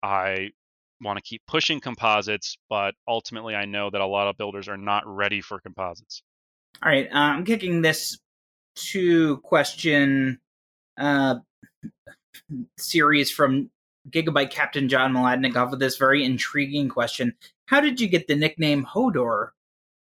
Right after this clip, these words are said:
Speaker 1: <laughs> Well, funny enough, I, I mean, the only origin I have of that is John himself, but we were in China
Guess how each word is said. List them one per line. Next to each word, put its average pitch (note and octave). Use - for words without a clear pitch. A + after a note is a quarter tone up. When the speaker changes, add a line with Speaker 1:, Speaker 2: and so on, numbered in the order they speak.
Speaker 1:
<laughs> -
Well, C#3+
funny G#3+
enough, C#3+
I, B2+
I A#2+
mean, A#2
the C#3+
only G#3
origin D3
I A2+
have B2
of G#2
that G#2
is A#2+
John B2+
himself, G2
but A#2
we E3
were F3+
in C#3
China A#2